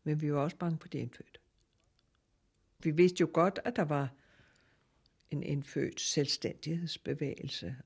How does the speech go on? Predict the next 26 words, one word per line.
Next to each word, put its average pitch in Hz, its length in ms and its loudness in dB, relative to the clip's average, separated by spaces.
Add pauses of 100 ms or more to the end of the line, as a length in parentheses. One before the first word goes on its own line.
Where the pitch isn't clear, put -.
og 135 260 -6 (640)
om 151 120 -2
den 170 260 4
arbejdede 151 680 -2
også 156 280 -4 (280)
nu, 160 320 2 (140)
eller 143 200 -2
hvordan, 131 380 -4 (580)
det 170 100 6
vidste 196 320 6
vi 170 120 4
jo 135 200 2 (480)
ikke 175 180 4
noget 208 320 2
om. 110 160 -4 (560)
Men 170 140 4
vi 156 60 0
vidste 156 340 6
jo 147 120 0
godt, 165 400 2
at 180 240 2
i - 60 -8
hvert - 280 -6
fald 78 240 -4 (1080)
for - 260 2
nogen 175 520 10